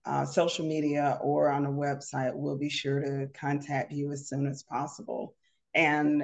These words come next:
as far as the, uh, new products that we're gonna be bringing on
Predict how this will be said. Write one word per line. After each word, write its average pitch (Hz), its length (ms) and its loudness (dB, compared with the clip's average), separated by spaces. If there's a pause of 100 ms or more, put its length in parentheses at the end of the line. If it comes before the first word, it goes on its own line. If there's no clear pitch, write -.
as 151 180 -2
far 147 320 6
as 143 300 0
the, 143 440 -2
uh, 131 220 -4
new 170 220 2
products 160 520 4
that - 120 -4
we're 151 160 0
gonna 151 220 0
be 147 160 -2
bringing 151 520 -2
on 151 400 -2